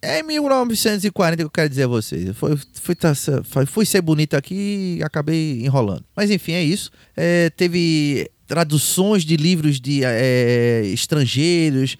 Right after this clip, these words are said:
eh, publicações dentro do Japão. Eles foram buscar muitas coisas lá fora pra trazer o espírito Bushido.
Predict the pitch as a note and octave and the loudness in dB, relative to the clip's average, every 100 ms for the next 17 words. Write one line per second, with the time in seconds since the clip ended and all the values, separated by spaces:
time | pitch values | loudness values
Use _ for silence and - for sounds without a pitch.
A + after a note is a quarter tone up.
0 | _ - B2+ C3 B2+ B2 C#3+ C#3+ - D3+ | _ -6 0 2 2 0 0 0 0 0
1 | B2+ - E3 G3+ F3+ C#3+ E3 C#3+ D3 C3+ | 0 0 2 2 2 0 -4 -2 0 0
2 | B2 - B2+ D3+ D#3+ D3+ C#3+ - - C#3 | 0 0 0 0 0 -2 -8 -12 -4 -2
3 | F#3+ G#3+ F3+ - - C3+ F#3 F3 G#3 G3 | 0 2 2 0 -2 0 2 2 0 -2
4 | - G3 F3 F3+ C4 - F#3 B3+ A3 F3+ | 0 -2 0 0 -2 0 0 2 0 -2
5 | F#3 F#3+ F3 B2+ D3+ A#3 C4+ A3+ F3 - | -2 0 0 0 0 0 0 -2 -2 -2
6 | F3 F3 C#3+ C#3+ - A2 C3+ | -2 -2 -2 -4 -4 -4 -2